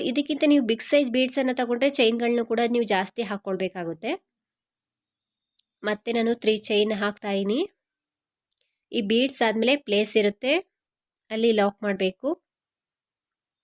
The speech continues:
So ಪ್ರತಿ ಬೀಡ್ಸ್ ಮೇಲೂ ಕೂಡ ತ್ರೀ, ತ್ರೀ ಚೈನ್ ಬರೋ ಹಾಗೆ ನಾವು ಲಾಕ್ ಮಾಡ್ತಾ ಹೋಗ್ಬೇಕು. ಅದ್-, ಅದ್ರಲ್ಲೂ ಬೀಡ್ಸ್ ಆದ್ಮೇಲೆ ಲಾಕ್ ಮಾಡ್ಬೇಕು.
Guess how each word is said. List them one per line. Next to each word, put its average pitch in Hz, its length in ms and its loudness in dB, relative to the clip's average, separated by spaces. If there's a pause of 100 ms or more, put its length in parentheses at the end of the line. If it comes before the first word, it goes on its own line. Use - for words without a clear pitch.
(440)
So - 140 0
ಪ್ರತಿ 247 400 -2
ಬೀಡ್ಸ್ 277 380 0
ಮೇಲೂ 262 240 2
ಕೂಡ 247 180 -2 (140)
ತ್ರೀ, 240 260 -6
ತ್ರೀ 240 200 -2
ಚೈನ್ 226 320 0
ಬರೋ 208 180 0
ಹಾಗೆ 202 280 0
ನಾವು 220 280 -2
ಲಾಕ್ 202 300 0
ಮಾಡ್ತಾ 190 300 -4
ಹೋಗ್ಬೇಕು. 180 500 -4 (200)
ಅದ್-, 196 220 -10 (100)
ಅದ್ರಲ್ಲೂ 285 440 0
ಬೀಡ್ಸ್ 262 400 -2 (180)
ಆದ್ಮೇಲೆ 240 540 0
ಲಾಕ್ 294 300 2
ಮಾಡ್ಬೇಕು. 175 380 -10